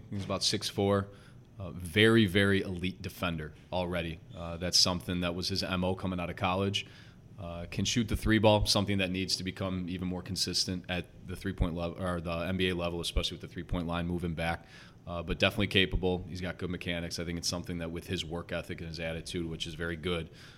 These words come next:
uh, it will translate for sure. Uh, one thing that really impressed me, seeing him in Summer League and also, uh, at Gerg's camp in Vegas a couple weeks ago,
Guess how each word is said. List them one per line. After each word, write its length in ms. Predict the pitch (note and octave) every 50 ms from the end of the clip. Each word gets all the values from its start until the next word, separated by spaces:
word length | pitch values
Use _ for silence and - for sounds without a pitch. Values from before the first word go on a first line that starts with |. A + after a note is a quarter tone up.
| - - - F2
uh, 260 | E2 D#2+ D#2+ D#2+ -
it 60 | - F#2+
will 120 | E2+ F#2 -
translate 540 | - - F2+ F2 E2+ D#2+ - E2+ E2 -
for 120 | - - F2+
sure. 320 | - - F#2 F2 E2+ E2 - - - - - - - - -
Uh, 40 | E2+
one 160 | F2 A2+ C#3
thing 140 | C#3 - C#3+
that 100 | A#2+ G2+
really 200 | F#2 G2+ G#2 G2
impressed 420 | F2+ - - G2 F#2 F2+ - - F2+
me, 380 | F2+ G2 G#2+ A2 G2 F2+ F2
seeing 300 | - - - G2+ G2 F#2+
him 80 | F#2+ F2+
in 60 | F2
Summer 300 | - - F#2+ F#2+ F#2+ F#2+
League 220 | F#2+ G2 G2 F2
and 80 | F#2 F2
also, 480 | F2 F2 F2 - - G2 F#2 F2 E2+ E2+
uh, 240 | E2 D#2+ D#2+ D#2+ -
at 180 | F2 F2 D#2+
Gerg's 280 | - F#2 F#2 G2+ G2+ -
camp 280 | - F#2 E2+ D#2+ D#2+ - - - -
in 100 | F2 E2+
Vegas 460 | E2 D#2 F2 F2+ F#2 F2+ F2 D#2+ -
a 40 | E2+
couple 240 | - - E2+ - E2+
weeks 240 | E2 E2 D#2+ - -
ago, 220 | E2+ F2 E2+ E2